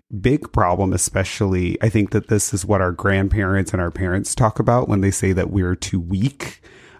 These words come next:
um, and that, you know, everyone is so overly sensitive. I think a lot of it has to do with the fact that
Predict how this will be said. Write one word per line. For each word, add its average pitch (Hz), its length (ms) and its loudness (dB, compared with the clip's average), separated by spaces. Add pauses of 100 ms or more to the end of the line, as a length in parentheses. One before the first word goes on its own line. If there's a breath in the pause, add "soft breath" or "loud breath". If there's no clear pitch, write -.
(120)
um, 95 380 4
and 98 260 2
that, 92 400 0
you 104 80 -2
know, 95 160 0
everyone 98 380 2
is 101 100 -2
so - 200 -4
overly 95 360 2
sensitive. 101 520 0
I 98 100 4
think - 280 -2
a 107 60 2
lot 101 280 2
of 95 80 -2
it 98 80 0
has 98 280 -2
to - 100 -6
do 101 220 0
with 92 160 -2
the - 100 -4
fact - 440 -2
that - 340 -4